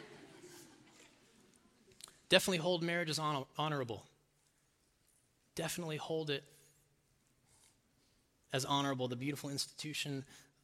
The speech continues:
of God created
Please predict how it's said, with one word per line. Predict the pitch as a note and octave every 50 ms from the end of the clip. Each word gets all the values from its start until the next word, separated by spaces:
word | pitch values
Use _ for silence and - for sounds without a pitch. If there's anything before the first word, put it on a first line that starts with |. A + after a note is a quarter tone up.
| - -
of | - A#2+ B2 B2
God | B2+ C3 C3+ C#3 C3 C3 C3 C3+ C3+ - - - - - - _ _ _ _ _ - - _ -
created | - - C#3 C3 C3 C#3 C#3+ C#3 C3+ C3 C#3 C#3